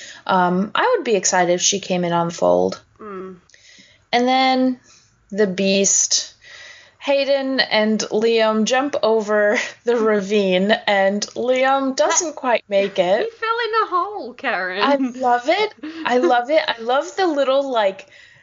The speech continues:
Speaker 1: the little breath he exhales.
Speaker 2: <laughs>
Speaker 1: He's, like, trying to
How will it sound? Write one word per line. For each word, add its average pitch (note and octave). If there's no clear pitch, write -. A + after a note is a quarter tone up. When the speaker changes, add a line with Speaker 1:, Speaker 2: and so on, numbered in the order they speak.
Speaker 1:
the B3+
little C#4
breath G3+
he D4
exhales. D4
Speaker 2:
<laughs> -
Speaker 1:
He's, D#4+
like, D#4+
trying B3+
to D4